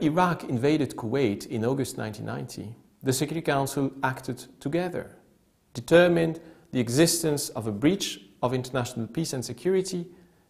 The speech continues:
and required that Iraq immediately withdrew its troops from Kuwait, Resolution six six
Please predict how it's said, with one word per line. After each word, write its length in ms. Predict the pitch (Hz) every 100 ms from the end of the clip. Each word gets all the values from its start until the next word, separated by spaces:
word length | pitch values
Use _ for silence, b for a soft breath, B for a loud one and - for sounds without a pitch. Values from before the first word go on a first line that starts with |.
| B -
and 340 | 139 143 135 -
required 800 | 131 139 - 190 165 90 - - - _ _
that 300 | 110 113 117 -
Iraq 600 | 127 120 131 90 87 - -
immediately 840 | - 120 123 143 117 101 - 85 92 - -
withdrew 540 | 113 101 104 95 85
its 220 | 107 -
troops 420 | - - 90 - -
from 240 | - 101 101
Kuwait, 580 | - 196 196 62 - - - _ _ _ _
Resolution 640 | - 101 98 101 101 95 -
six 240 | - 107
six 240 | - -